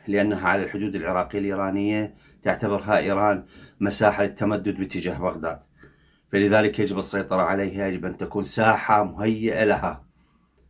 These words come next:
لذلك تركت عليها ضباعها من الميليشيات.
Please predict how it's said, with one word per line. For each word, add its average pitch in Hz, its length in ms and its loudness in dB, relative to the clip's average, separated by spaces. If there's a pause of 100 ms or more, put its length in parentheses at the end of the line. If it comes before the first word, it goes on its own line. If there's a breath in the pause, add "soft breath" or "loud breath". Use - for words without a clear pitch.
(160)
لذلك 98 440 0
تركت 101 360 -2
عليها 98 500 0
ضباعها 92 540 2
من 95 160 2
الميليشيات. 87 760 -6